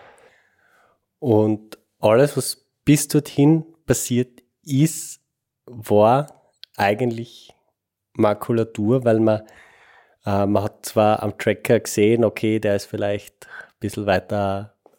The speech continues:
östlich, der ist ein bisschen weiter hinten, aber so richtig genau gewusst, wer jetzt an welcher Position ist, hat man nicht.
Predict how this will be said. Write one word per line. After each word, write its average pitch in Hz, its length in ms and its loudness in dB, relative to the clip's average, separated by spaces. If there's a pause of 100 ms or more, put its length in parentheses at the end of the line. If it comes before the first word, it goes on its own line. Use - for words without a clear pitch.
östlich, 139 640 -2
der 104 160 -4
ist 104 80 -10
ein - 80 -12
bisschen 107 240 -12
weiter 98 260 -4
hinten, 135 400 -6 (480)
aber 107 200 0
so 110 140 -10
richtig - 420 -10
genau 98 480 2
gewusst, 139 540 -8 (280)
wer 113 440 2
jetzt - 580 -4 (300)
an 101 200 -2
welcher 107 280 0
Position 101 560 -6
ist, 104 180 -6
hat - 160 -2
man 98 140 2
nicht. - 340 -6